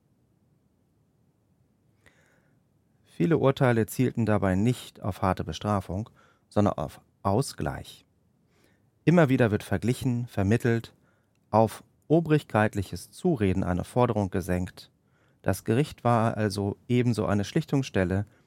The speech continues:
wie Strafinstanz. Beginnen wir mit handfesten Gewalttaten.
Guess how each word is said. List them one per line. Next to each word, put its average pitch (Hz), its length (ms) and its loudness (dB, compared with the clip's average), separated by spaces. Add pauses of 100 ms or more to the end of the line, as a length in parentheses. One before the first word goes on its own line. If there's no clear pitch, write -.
(280)
wie 139 120 -4
Strafinstanz. - 1000 -4 (4000)
Beginnen 196 380 6
wir 175 180 6
mit 151 240 2
handfesten 123 580 0
Gewalttaten. 92 840 0